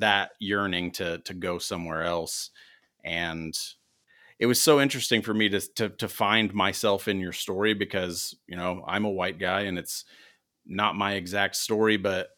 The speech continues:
all of the ways that it crossed over with my life and the same situations that I would find myself in that, that you're, that you were in, in, in your story and feeling drawn to the book. I, I literally left a record store and went to a book,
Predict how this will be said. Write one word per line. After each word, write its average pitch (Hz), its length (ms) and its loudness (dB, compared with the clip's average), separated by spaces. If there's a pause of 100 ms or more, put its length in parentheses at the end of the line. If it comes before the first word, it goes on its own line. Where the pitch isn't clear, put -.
(760)
all 120 280 4
of 110 140 0
the 107 100 4
ways 101 400 0
that 98 140 -2
it 92 120 -6
crossed 101 400 -2
over 98 280 -4
with 90 300 -6
my 92 320 -2
life 90 500 -2
and 85 320 -8 (760)
the - 100 -8
same 101 340 2
situations 95 760 -2
that 90 100 -8
I 87 140 -2
would 92 160 -8
find 95 240 -4
myself 92 420 -4
in 92 160 -2
that, 90 240 -6
that 82 120 -6
you're, 87 140 -10 (160)
that 95 140 -6
you 123 200 2
were 95 160 2
in, 90 180 -4
in, 90 120 -6
in 95 160 -8
your 90 100 -2
story 92 520 -2
and 87 420 -4 (440)
feeling 127 300 6
drawn 110 340 2
to 92 60 0
the 82 100 -4
book. 87 300 -4 (320)
I, 104 240 2
I 117 120 6
literally 123 460 4
left 107 340 4
a 98 60 0
record 92 360 2
store 80 400 -6 (260)
and 95 120 -8
went 98 140 -10
to 92 100 -6
a 87 40 -4
book, 110 240 0